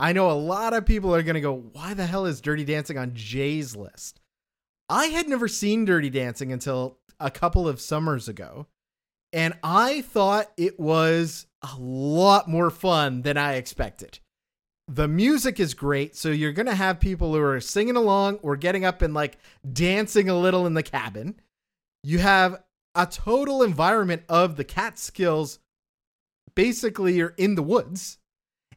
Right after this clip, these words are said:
And it's this, uh, really fun class story where you get a love story. It's got some drama, and it is for, I think it's for everyone. I don't think it's exclusive to,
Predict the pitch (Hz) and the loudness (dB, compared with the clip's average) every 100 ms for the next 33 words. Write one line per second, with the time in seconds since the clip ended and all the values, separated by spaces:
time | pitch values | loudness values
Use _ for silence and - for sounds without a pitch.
0 | _ 196 196 202 202 208 196 190 - - | _ 0 2 2 0 0 0 0 -8 -4
1 | 156 190 185 - 214 208 208 202 175 220 | 2 2 2 -4 0 2 2 2 2 2
2 | 262 233 226 220 202 208 233 233 - 160 | 2 -2 -2 -2 -4 -4 -4 -4 -6 -4
3 | 127 131 196 - _ _ - 156 165 165 | -2 -2 -4 -10 _ _ -2 2 2 2
4 | 143 165 165 - 147 143 151 170 165 - | 0 0 -2 -2 -2 0 2 2 0 -4
5 | 170 165 160 131 - - 123 - 120 113 | 0 0 0 -4 -8 -8 -8 -8 -12 -2
6 | 160 202 202 202 196 - _ - - 175 | 4 6 6 2 -2 -4 _ -20 -4 -2
7 | 180 180 175 196 202 233 226 - - 208 | 0 -2 -6 -4 0 0 -2 -8 -2 2
8 | 185 185 190 190 196 196 - _ 233 320 | 4 4 4 2 2 0 -4 _ 0 0
9 | 285 233 185 - - - 131 107 110 95 | 0 -4 -4 -6 -10 -8 -8 -8 -12 -16
10 | 76 - 175 233 208 196 185 185 165 - | -20 -2 2 2 0 -4 -2 -2 -4 -12
11 | _ _ 185 170 - - 160 170 196 180 | _ _ -4 -4 -6 -8 -2 2 2 0
12 | 180 165 - 156 147 | -2 -2 -4 -2 0